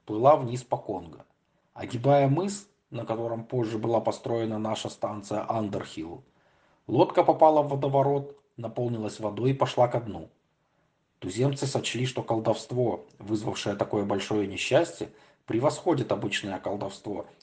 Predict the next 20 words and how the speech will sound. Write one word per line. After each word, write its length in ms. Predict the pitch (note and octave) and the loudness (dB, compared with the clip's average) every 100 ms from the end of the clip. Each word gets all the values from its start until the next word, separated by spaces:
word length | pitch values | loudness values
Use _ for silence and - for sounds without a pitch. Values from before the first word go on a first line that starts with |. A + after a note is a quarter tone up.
| - | -18
и 60 | |
что 180 | - A2 | -10 -6
на 80 | G2 | -4
него 280 | G2 G2+ C3+ | -4 0 0
следует 480 | C#3 C#3 C3 B2+ A#2+ | 2 2 4 2 2
реагировать 580 | G2+ F#2+ F#2+ G2 G2+ | -2 0 -2 -2 -6
соответственно. 840 | - G#2 G#2 F2 - C#2 C#2 - - _ _ _ _ _ - | -4 -6 -6 -8 -10 -16 -16 -16 -20 _ _ _ _ _ -6
За 160 | A#2 | 0
каждого 460 | B2+ E3+ C#3 A#2+ A#2 | 6 6 6 0 -2
утонувшего 760 | B2 B2+ C3 D#3 - A2 F#2 | -4 -2 0 0 -2 -6 -6
должны 340 | F#2 G#2+ A2+ C#3+ | -4 -4 0 0
были 240 | C3 B2+ | 2 2
умереть 580 | B2 A#2+ A2+ A#2 G#2+ - | 0 -2 0 0 -2 -6
три 200 | G#2+ A2+ | -6 -4
колдуна. 600 | - G#2+ G#2+ G#2 E2 E2+ _ _ _ _ _ _ _ _ _ - | -4 -2 0 0 -2 -6 _ _ _ _ _ _ _ _ _ -10
Таким 320 | - A#2+ A#2+ | -4 0 2
образом, 460 | C3 B2+ A2 A2 | 4 2 0 -4
за 140 | G2 A#2 | -4 -4
несчастный 480 | A2+ C3+ A#2+ B2 G#2 | -2 0 0 0 -8
случай, 640 | - F#3 - F#2+ - | -4 -6 -4 -6 -8